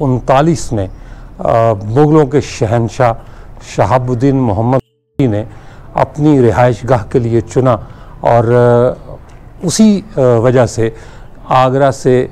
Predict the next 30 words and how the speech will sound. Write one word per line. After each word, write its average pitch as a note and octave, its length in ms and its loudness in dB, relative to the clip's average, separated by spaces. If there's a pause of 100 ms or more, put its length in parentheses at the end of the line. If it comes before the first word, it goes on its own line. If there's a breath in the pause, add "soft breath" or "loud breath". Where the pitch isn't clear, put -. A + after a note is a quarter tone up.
(280)
मुग़लों C3 380 2
का A#2+ 220 0
दारुल A2 360 0
हुकूमत A2+ 420 -4 (440 loud breath)
मुंतकिल C3+ 500 0
करके A#2 300 -2
दिल्ली A#2+ 380 2
लाया G2 300 -2
गया। B2+ 220 -10 (760 loud breath)
वो F#3 100 4
लाल F#3+ 200 4
किला G3 220 0
दिल्ली D#3 340 2
में B2 100 0
मौजूद G2 440 -4
है। D3+ 160 -10 (680 loud breath)
अ, C3 440 2
उस E3+ 200 -6
लाल D#3 300 2
किले D3 300 2
से D3 340 2
हर C#3 240 -2
साल A#2+ 380 -2
पन्द्रह A#2+ 600 0
अगस्त - 360 -2
को, G#2+ 120 -4
अ, - 1000 -2 (220)
हिंदुस्तान B2 640 0
के A#2+ 220 0
यौम A2+ 400 0